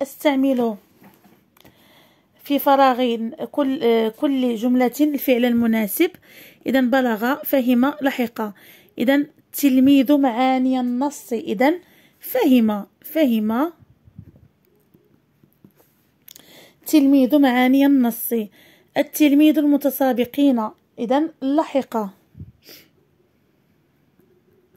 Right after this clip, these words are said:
لحق التلميذ المتسابقين. التلميذ سن التاسعة بلغ،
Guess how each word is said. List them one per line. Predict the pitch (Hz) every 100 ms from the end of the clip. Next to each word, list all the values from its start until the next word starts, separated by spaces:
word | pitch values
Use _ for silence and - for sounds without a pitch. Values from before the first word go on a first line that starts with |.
| _ _ _ _ _ _ _ _ _ -
لحق | 254 254 254
التلميذ | 294 294 269 254 262 262
المتسابقين. | 302 285 269 262 269 240 233 254 240 220 269 349 _ - _ -
التلميذ | - - 285 285 262
سن | 254 - 254 247
التاسعة | 233 247 226 240 220 220 320 -
بلغ، | 226 330 240 202 202